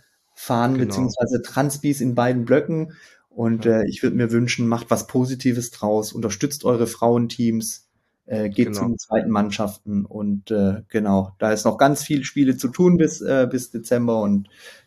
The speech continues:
Speaker 1: die haben einfach auch Support und Unterstützung und Anwesenheit verdient, glaub ich, auf beiden Seiten.
Speaker 2: Genau. Und da, genau, danke für die Überleitung, weil ich möchte gern darauf hinweisen, dass das ja nur das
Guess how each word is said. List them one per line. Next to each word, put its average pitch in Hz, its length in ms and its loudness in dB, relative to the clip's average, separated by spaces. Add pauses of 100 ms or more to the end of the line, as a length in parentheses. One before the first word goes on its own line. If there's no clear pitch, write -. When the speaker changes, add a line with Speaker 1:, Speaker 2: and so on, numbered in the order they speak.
(160)
Speaker 1:
die 98 120 -2
haben 101 180 0
einfach 101 360 -4
auch 98 380 -2 (380)
Support 120 520 4
und 117 100 2
Unterstützung 113 680 0
und 101 120 2
Anwesenheit 101 600 0
verdient, 101 380 -4
glaub 101 220 -2
ich, 98 100 -4
auf 87 140 -4
beiden 87 280 -6
Seiten. 95 280 -10 (760)
Speaker 2:
Genau. 107 300 -2 (320)
Und 104 180 0
da, 135 280 4 (500)
genau, 135 420 0 (480)
danke 170 280 4
für 127 120 -2
die 113 80 -6
Überleitung, 107 540 -4
weil 107 300 -4 (420)
ich 139 220 -4
möchte 123 280 -2
gern 110 180 -4
darauf 107 180 -8
hinweisen, 113 440 -2 (360)
dass 123 200 -2
das 120 180 -2
ja 127 160 2
nur 131 160 0
das 123 300 -6